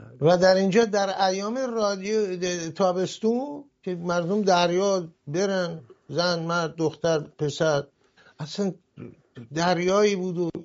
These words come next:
Speaker 2: جنگلی بود و کوهی بود و رادیو هم خواننده‌هایی که می‌رفتن اونجا داوطلبانه می‌رفتن پشت
Speaker 1: بله.
Speaker 2: رادیو مصاحبه، بگو، شادی موج می‌زد هم-،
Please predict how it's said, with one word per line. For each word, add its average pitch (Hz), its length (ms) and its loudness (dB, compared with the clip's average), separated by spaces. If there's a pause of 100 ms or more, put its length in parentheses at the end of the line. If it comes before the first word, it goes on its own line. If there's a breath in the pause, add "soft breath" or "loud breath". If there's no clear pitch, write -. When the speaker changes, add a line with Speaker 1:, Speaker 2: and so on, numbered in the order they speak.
(140)
Speaker 2:
جنگلی 156 520 0
بود 180 180 -2
و 160 100 2
کوهی 202 400 2
بود 202 200 -2
و 143 140 0 (480 soft breath)
رادیو 165 420 4
هم 185 140 6
خواننده‌هایی 165 680 2
که 185 120 2
می‌رفتن 185 500 2
اونجا 165 260 0
داوطلبانه 160 760 2
می‌رفتن 180 480 0
پشت 151 260 -2
Speaker 1:
بله. 160 100 -2
Speaker 2:
رادیو 151 320 0
مصاحبه، 165 640 0
بگو، 170 460 -2
شادی 175 540 2
موج 220 600 4
می‌زد 165 440 2
هم-، 143 240 -2